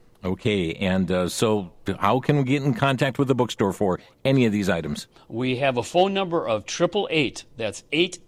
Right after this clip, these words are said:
Speaker 2: eight eight, seven two two, four eight two nine. We're located at a hundred seventh and Capitol Drive in Milwaukee. We're open weekdays,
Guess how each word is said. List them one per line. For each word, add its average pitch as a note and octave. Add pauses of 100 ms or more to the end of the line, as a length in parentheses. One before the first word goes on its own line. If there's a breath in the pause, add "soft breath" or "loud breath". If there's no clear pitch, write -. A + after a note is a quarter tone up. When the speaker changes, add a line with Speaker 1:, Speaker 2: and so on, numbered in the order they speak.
Speaker 2:
eight E3
eight, C3 (280 soft breath)
seven G3 (200)
two F#3
two, B2 (480 soft breath)
four E3+
eight D#3 (220)
two E3+
nine. A#2+ (440 soft breath)
We're C#3+
located F3
at A#2
a A2+
hundred E3+
seventh F3
and A#2
Capitol C#3
Drive C#3
in C3
Milwaukee. D3 (420 soft breath)
We're D3+
open E3
weekdays, D3